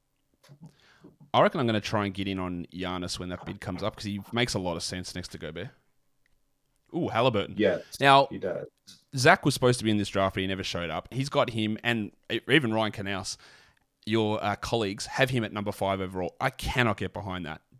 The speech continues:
Speaker 1: Do you, how, where, where do you fit with, with the Halliburton that high situation? I'm gonna talk to Zach later on, <laughs> on this show, but, um, where, where do you fit with that?
Speaker 2: I have him ranked fifteen. I think that he's
Speaker 1: Okay.
Speaker 2: gonna have a very good season.
Speaker 1: I think I've got him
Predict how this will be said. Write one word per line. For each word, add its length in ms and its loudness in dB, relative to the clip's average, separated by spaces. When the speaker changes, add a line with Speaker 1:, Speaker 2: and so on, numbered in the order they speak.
Speaker 1:
Do 140 -4
you, 220 0
how, 160 12
where, 260 10
where 160 12
do 60 8
you 160 6
fit 220 0
with, 340 2
with 140 0
the 80 0
Halliburton 580 0
that 200 0
high 360 0
situation? 340 -6
I'm 60 0
gonna 140 6
talk 200 0
to 80 -4
Zach 300 -2
later 260 2
on, 280 -4
<laughs> 100 -2
on 160 2
this 120 -2
show, 280 0
but, 180 0
um, 280 -2
where, 120 0
where 240 -2
do 80 -2
you 80 0
fit 180 -4
with 120 -6
that? 220 -6
Speaker 2:
I 100 10
have 140 10
him 120 8
ranked 240 6
fifteen. 720 -2
I 80 6
think 220 8
that 100 8
he's 160 4
Speaker 1:
Okay. 100 4
Speaker 2:
gonna 100 6
have 140 6
a 80 2
very 240 4
good 180 0
season. 600 -2
Speaker 1:
I 40 -4
think 120 0
I've 60 -2
got 100 0
him 60 6